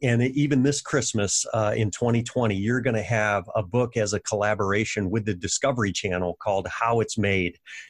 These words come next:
Um, but you know what? What attracts, uh, me to your story is really this most recent and third book that you're coming out with s-, here soon. Uh, it's really rooted in a crash, in a, in a time where you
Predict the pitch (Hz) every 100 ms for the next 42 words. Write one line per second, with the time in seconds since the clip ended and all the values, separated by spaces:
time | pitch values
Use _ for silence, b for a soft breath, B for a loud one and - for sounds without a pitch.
0 | - 127 117 110 - _ _ - 143 170
1 | 170 165 165 - 120 170 190 - 175 165
2 | - - - 139 120 113 113 139 135 104
3 | 107 - 110 110 143 151 - 113 95 92
4 | 92 92 _ _ _ _ - 127 127 139
5 | 147 127 120 113 - - B B 120 131
6 | 139 - 120 135 - 113 110 113 107 -
7 | 135 127 117 101 92 - 104 107 120 120
8 | 110 98 101 110 101 90 - - 139 117
9 | 95 - 113 98 87 85 B B B -
10 | 127 127 127 143 175 165 127 131 120 110
11 | 110 104 - 120 90 78 - - 117 107
12 | 104 - 113 101 - - 113 113 104 101
13 | 101 101 107 110 107 101